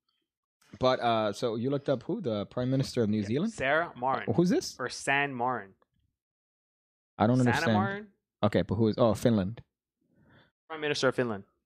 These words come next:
Speaker 1: <sighs> Okay.
Speaker 2: Let me tell you, bro. They got some good water over there.
Speaker 1: That's nice. She's got a, like, a very robust face. Like, her face is very, uh, it reminds me of a
Speaker 2: <laughs> I love that this is a feature on YouTube.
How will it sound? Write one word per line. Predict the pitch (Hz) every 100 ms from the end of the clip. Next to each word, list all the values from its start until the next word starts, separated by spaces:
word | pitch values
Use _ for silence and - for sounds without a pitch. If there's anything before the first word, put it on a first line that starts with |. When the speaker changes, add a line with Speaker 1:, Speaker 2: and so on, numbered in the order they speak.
| -
Speaker 1:
<sighs> | - - - - - - - - - - - - - - - - - 139
Okay. | - 107 - - -
Speaker 2:
Let | 117
me | 151
tell | 147 165
you, | 139
bro. | 117 120
They |
got | 143 147
some | 127
good | 135
water | 127 135 147
over | 113 110
there. | 110 110 _ - - _ _ -
Speaker 1:
That's | - -
nice. | 101 95
She's | - 120
got | 190 254
a, | 247
like, | 127 117
a | 117
very | 98 127 190 190 190 165 139 165
robust | 120 120 107 123 - -
face. | - 113 95 - -
Like, | - 104
her |
face | 127 185 180
is | 160 104
very, | 117 139 160 160 151 -
uh, | 113 107 98 92 -
it |
reminds | 113 123 139 170 151
me | 160
of | 139 117
a |
Speaker 2:
<laughs> | 110 98 90 107
I |
love | 143 135
that | 139
this | 127
is | 127
a | 123
feature | - 123 - 117
on | 107
YouTube. | 101 98 -